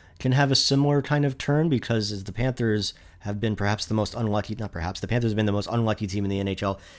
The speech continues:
in terms of expected goals and actual goals and production, uh, in terms of what they've, what they've been able to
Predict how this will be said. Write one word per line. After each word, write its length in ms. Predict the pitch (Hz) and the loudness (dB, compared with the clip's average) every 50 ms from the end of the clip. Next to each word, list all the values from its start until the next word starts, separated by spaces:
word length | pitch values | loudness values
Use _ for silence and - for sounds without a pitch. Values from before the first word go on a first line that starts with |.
| - - | -14 -10
in 80 | 104 104 | -8 -2
terms 260 | - 117 113 107 107 | 0 2 2 2 0
of 80 | 101 98 | 0 -2
expected 540 | 95 - - - 117 107 - - 107 104 | -4 -4 -6 -6 -6 -6 -4 -6 -6 -4
goals 300 | 98 98 95 98 101 95 | -4 -2 -2 -2 -2 -2
and 180 | 98 95 90 90 | -2 -4 -4 -4
actual 500 | 87 98 98 - - - 110 98 98 101 | -4 -6 -6 -6 -6 -6 -4 -4 -4 -4
goals 320 | 98 98 95 98 101 95 | -4 -4 -4 -4 -4 -4
and 340 | 95 92 90 90 - 95 98 | -4 -4 -6 -6 -8 -10 -8
production, 600 | - 98 98 95 95 95 - - 98 95 95 92 - - - - - - - - - - - - _ - - - - - - _ _ - - | -6 -4 -4 -2 -4 -4 -4 -4 -4 -4 -4 -6 -10 -16 -20 -20 -20 -20 -20 -20 -20 -20 -20 -20 _ -20 -20 -20 -20 -20 -20 _ _ -10 -8
uh, 200 | 92 92 87 98 | -6 -6 -6 -4
in 100 | 104 95 | -4 -2
terms 240 | 92 104 104 101 95 | -2 -2 -2 0 -2
of 100 | 110 92 | -2 -2
what 200 | 104 101 98 - | -2 -4 -2 -2
they've, 400 | 101 95 92 90 85 85 - - - - - _ _ - - - - - - - - - - _ - - - - - | -2 -2 -2 -2 -6 -10 -14 -18 -20 -20 -20 _ _ -20 -20 -20 -20 -20 -20 -20 -20 -20 -20 _ -20 -20 -20 -18 -12
what 120 | - 110 - | -10 -6 -4
they've 140 | 104 101 95 | -4 -2 -2
been 120 | 101 101 | -2 -2
able 180 | 98 95 98 95 | -2 -2 -4 -6
to 380 | - - 95 90 90 87 90 | -4 -4 -4 -4 -4 -6 -10